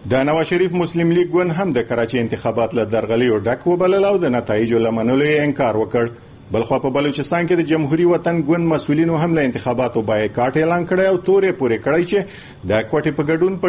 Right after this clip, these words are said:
ډیری سیمو کې د دوی پلویان رای ورکولو ته نه دي پرېښول شوي. پاکستانیانو نن د ملي شورای قومي اسمبلۍ د دوه سوه دوه اویا انتخابي څوکیو له جملې د دوه سوه اته شپېته هغو د څلورو صوبو د پنځه سوه اووه اویا او قبایلي سیمو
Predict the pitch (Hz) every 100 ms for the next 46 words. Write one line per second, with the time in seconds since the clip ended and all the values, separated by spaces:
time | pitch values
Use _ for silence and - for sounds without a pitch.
0 | 170 190 202 - 147 120 123 104 107 113
1 | - 107 110 123 117 107 107 104 104 120
2 | 151 170 170 127 - 120 113 113 110 120
3 | 117 117 - - - - - 123 143 170
4 | 165 180 175 175 175 170 165 170 170 175
5 | 170 165 160 147 143 165 156 147 139 160
6 | 143 127 117 120 120 113 110 139 160 165
7 | 160 143 120 - 113 117 147 - 113 107
8 | 127 113 110 110 117 156 160 - - -
9 | - 95 98 120 - 113 117 190 180 -
10 | 175 165 165 156 180 180 - - 98 113
11 | 123 151 175 185 180 175 175 170 175 135
12 | 117 101 - 117 110 107 113 131 151 202
13 | 185 180 175 - 107 98 131 104 110 151
14 | 170 180 170